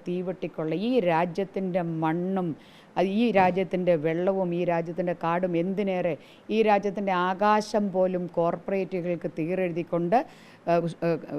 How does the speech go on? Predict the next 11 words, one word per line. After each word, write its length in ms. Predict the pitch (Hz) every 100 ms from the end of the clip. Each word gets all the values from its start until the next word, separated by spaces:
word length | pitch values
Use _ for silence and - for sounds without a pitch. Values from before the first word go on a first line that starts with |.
| 143 - - 165
ഈ, 40 | 165 - 151 - 156 160 160
ഈ, 80 | 190 202 -
ഈ 60 | 214 190
രാജ്യത്തെ 440 | 170 170 180 220 214 - 165 208
വിറ്റ് 400 | - - 311 294 - -
കാശാക്കിയ 680 | 190 190 196 226 196 - 160 - - - -
പ്രധാനമന്ത്രി 800 | 190 175 196 202 202 196 185 185 175 190
എന്നുപോലും 560 | 233 262 220 208 196 175
ശ്രീ 100 | 180 175
നരേന്ദ്രമോദിയെ 680 | 160 170 165 170 156 147 139 - 156
പറയാൻ 240 | 151 143